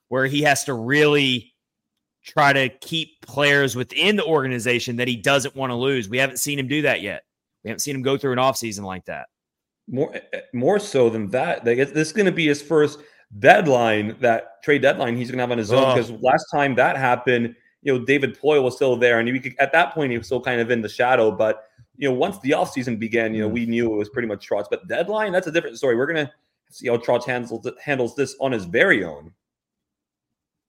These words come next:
Speaker 1: Oh, yeah. And we really, really have no idea, no idea at all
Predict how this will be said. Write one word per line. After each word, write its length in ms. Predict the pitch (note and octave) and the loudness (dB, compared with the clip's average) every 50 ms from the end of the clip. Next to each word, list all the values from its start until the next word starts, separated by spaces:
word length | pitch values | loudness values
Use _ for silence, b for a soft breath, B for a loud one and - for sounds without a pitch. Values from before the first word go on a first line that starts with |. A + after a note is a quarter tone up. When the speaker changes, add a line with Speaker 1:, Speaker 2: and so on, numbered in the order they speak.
| _ _ _ _ _ _ _ - | _ _ _ _ _ _ _ -6
Speaker 1:
Oh, 240 | A2+ A2+ A#2 A2 G2+ | -2 0 0 2 2
yeah. 340 | F#2+ F#2+ F#2+ F2+ F2 E2+ - _ _ - | 0 0 0 -2 -2 -6 -10 _ _ -6
And 160 | G#2+ A#2 B2 | -4 0 2
we 220 | C#3+ D#3 D#3 D3 | 4 6 6 6
really, 680 | C3 A2+ A#2 C#3 C#3+ C#3+ C#3 C3 B2 A2+ G#2 F#2+ E2+ - - | 4 4 4 6 8 8 8 8 6 4 2 0 -6 -12 -12
really 520 | - A2+ A#2+ B2+ B2+ B2 A#2+ A#2 A2 G#2 G2 | -6 -2 2 4 4 4 4 2 2 0 0
have 340 | G#2 A2+ A2+ G#2+ G2+ F2+ G2 | 0 0 0 0 0 -4 -4
no 520 | G#2 A2 A#2+ A#2+ A#2 A#2+ A#2+ A#2+ A#2+ - | -2 0 2 4 4 4 4 2 2 0
idea, 680 | F#2 G#2+ G#2+ G#2+ G#2 F#2+ G#2 G2+ G2 G2 F#2 F#2 F#2 - _ _ _ _ _ _ _ _ _ _ _ - | 0 0 0 0 -2 -4 -4 -4 -2 -2 -4 -4 -6 -10 _ _ _ _ _ _ _ _ _ _ _ -6
no 240 | A2+ A2+ A#2+ B2+ B2+ | -2 2 2 4 6
idea 400 | B2+ B2 A#2+ A#2 A#2+ A#2+ A2+ G#2+ | 6 6 4 4 4 2 2 2
at 60 | G#2 G#2 | 2 0
all 480 | G#2 G2+ F#2+ F#2 F#2 - - _ _ | 0 0 0 -2 -4 -6 -10 _ _